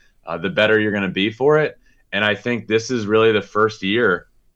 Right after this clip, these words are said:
from Matt Olson that we've gotten to see the majority good. He's really done a good job minimizing those rough patches and putting together a season where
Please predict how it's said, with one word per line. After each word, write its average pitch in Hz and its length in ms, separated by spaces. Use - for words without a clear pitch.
from 104 240
Matt 101 220
Olson 98 440
that 85 140
we've 95 240
gotten 98 360
to 95 100
see 101 580
the 95 160
majority 110 600
good. 104 420
He's 95 340
really 113 360
done 113 240
a 107 60
good 98 280
job 98 320
minimizing 95 800
those 90 300
rough 92 280
patches 85 420
and 82 140
putting 90 280
together 87 420
a 82 60
season 85 440
where 80 300